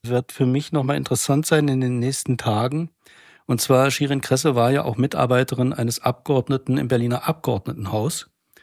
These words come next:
Und dieser Abgeordnete wird bis jetzt gar nicht benannt. Ob es da Zusammenhänge gibt, wird nicht benannt. Dem muss man auch nochmal nachgehen, gerade in der Frage, gibt's da eine Seilschaft? Es waren da mehrere Leute, die daran interessiert waren.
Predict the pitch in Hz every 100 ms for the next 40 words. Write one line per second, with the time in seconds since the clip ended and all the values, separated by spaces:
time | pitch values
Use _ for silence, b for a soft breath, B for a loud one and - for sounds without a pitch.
0 | b b b b 170 131 131 131 127 120
1 | - 123 123 - 165 - 117 107 127 -
2 | 127 123 - 127 127 - 123 127 - 110
3 | 107 151 - 156 151 160 175 - - -
4 | 127 120 - 139 143 147 147 151 147 147
5 | 147 - 120 127 151 151 - 139 139 143
6 | 156 - b b b - 131 135 139 143
7 | 123 - 120 131 117 104 95 - - 131
8 | 170 156 117 131 127 120 - 117 120 113
9 | 127 - 123 117 107 101 123 - 147 135
10 | 123 117 107 101 135 147 139 143 - 135
11 | 131 127 135 135 b b b 131 - 131
12 | - 147 - 127 123 165